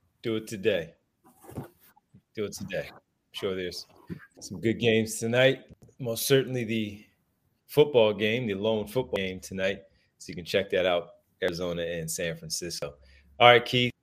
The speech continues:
Tyrese Maxey, the guy was tremendous in the first half, twenty-four points against the Min-, um, pardon me, Milwaukee Bucks and, uh, their defense.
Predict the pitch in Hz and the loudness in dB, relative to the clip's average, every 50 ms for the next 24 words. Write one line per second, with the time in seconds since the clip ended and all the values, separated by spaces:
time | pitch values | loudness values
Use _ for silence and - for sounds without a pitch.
0 | - - - - - 120 113 113 117 113 110 - 123 120 117 120 117 117 - - | -18 -18 -10 -2 4 6 6 6 6 4 0 0 2 4 4 4 4 2 0 -4
1 | 113 110 104 104 104 104 101 95 104 104 107 110 110 104 101 101 101 - - - | -4 -2 -2 -4 -4 -6 -4 0 2 2 4 4 2 2 -2 -4 -8 -8 -10 -8
2 | 107 95 95 104 110 110 113 110 107 - 113 101 95 92 - - 107 104 101 104 | -8 -6 -4 -2 -2 0 -2 -2 -4 -4 -6 -6 -6 -6 -4 0 0 0 0 0
3 | - 107 104 104 101 104 - - 110 104 104 104 104 - 107 104 101 101 - - | 2 2 4 2 2 0 -4 -6 -4 -4 -4 -4 -6 -4 -2 0 -2 -2 -4 -6
4 | 113 107 107 101 104 - _ _ _ _ _ _ _ - - 98 98 87 110 107 | -4 -4 -4 -4 -6 -10 _ _ _ _ _ _ _ -2 0 0 2 4 2 2
5 | 107 - - 98 95 104 107 104 104 107 107 - _ - 95 95 98 98 - - | 2 0 -4 -4 0 0 0 0 0 -2 -6 -8 _ -4 -4 -4 -4 -6 -2 2
6 | 117 110 98 92 87 82 - - - 98 98 95 101 107 104 - - 98 85 - | 4 4 4 4 0 -6 -10 -12 -8 -4 0 2 4 4 4 4 0 -6 -4 4
7 | - 123 117 - - - - - - - - _ _ _ _ _ _ _ _ _ | 6 8 8 8 6 0 -4 -4 -4 -4 -6 _ _ _ _ _ _ _ _ _
8 | _ - - 92 95 92 87 87 87 87 87 85 80 80 113 110 110 95 95 92 | _ -10 -4 -2 -2 0 0 -2 -2 -2 -4 -2 2 6 8 8 8 6 2 -6
9 | 90 87 - - 95 92 87 82 - - - - | -8 -8 -8 -6 -6 -6 -6 -8 -10 -12 -14 -16